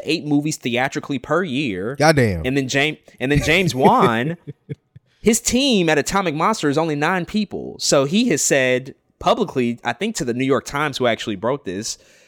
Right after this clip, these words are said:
Speaker 1: he said, you know, "I just have all these ideas, but I just don't have enough time or enough people to do it." <laughs> But now, both of these guys have seemingly found their answers to, to, to, to their, to their, you know, their issues in, in terms of figuring out these,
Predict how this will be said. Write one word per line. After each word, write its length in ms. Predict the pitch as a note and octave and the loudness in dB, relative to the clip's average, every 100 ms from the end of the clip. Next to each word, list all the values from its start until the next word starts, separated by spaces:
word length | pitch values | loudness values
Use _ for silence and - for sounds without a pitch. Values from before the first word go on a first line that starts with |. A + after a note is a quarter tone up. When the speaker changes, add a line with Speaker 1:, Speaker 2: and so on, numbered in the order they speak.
| - | -6
Speaker 1:
he 120 | F3+ | -2
said, 280 | - F#3 E3+ | 2 2 2
you 60 | |
know, 80 | D#3 | 0
"I 80 | D3 | 0
just 160 | F#3 - | 0 0
have 120 | E3+ | 4
all 140 | G3+ | 4
these 160 | A3+ A3 | 4 4
ideas, 480 | G#3 F#3+ A#3+ G#3 C3+ | 2 2 2 2 4
but 100 | C#3 | 2
I 60 | |
just 160 | D3+ D#3+ | 2 4
don't 120 | F3+ | 4
have 120 | F#3 | 4
enough 200 | D#3+ F3 | 2 0
time 300 | - F3+ G3+ | 0 -2 0
or 80 | F3 | 0
enough 200 | E3+ F3 | 2 0
people 200 | G#3 F#3 | 0 0
to 60 | E3 | 0
do 240 | G#3+ G3+ | 2 2
it." 160 | D#2 E2 A#2+ | 0 -6 -2
<laughs> 40 | |
But 120 | E3+ | 0
now, 520 | D3 E3 G#3+ D#3 D#3 G3+ - - _ | 2 2 2 2 0 -2 -10 -20 _
both 220 | C3+ E3 E3 | 2 2 2
of 60 | |
these 200 | D#3 F3+ | -2 0
guys 480 | D#3 D3+ D3+ D3 C3+ | 2 4 4 2 2
have 100 | C3+ | 0
seemingly 400 | - D#3 D3+ C#3 | 0 -4 -2 -4
found 340 | - C#3+ D3+ | -2 -2 0
their 160 | C#3 C#3 | 0 0
answers 560 | C3+ F3+ F#3 G#2 F2+ - | 0 -2 -4 -6 -6 -6
to, 180 | - C3 | -2 -2
to, 180 | - A#2 | 0 -4
to, 200 | - A#2 | -4 -6
to 300 | A2 - B2+ | -6 -6 -2
their, 180 | A#2+ A2 | 0 -2
to 180 | - | -4
their, 300 | A#2+ A#2 A#2 | -2 -2 -2
you 140 | A#2 A#2+ | -4 -6
know, 100 | A2+ | -4
their 160 | A#2 | -2
issues 480 | A#2 G3 - A2 G#2 | 0 0 0 -2 -2
in, 160 | A2 A2 | -4 -6
in 160 | A2 | -6
terms 300 | G#2+ B2 A2+ | -6 -6 -6
of 80 | G#2+ | -8
figuring 340 | - B2 A#2+ A2+ | -6 -4 -2 -2
out 180 | A#2 | -2
these, 300 | A2+ A2 G#2+ | -2 -4 -4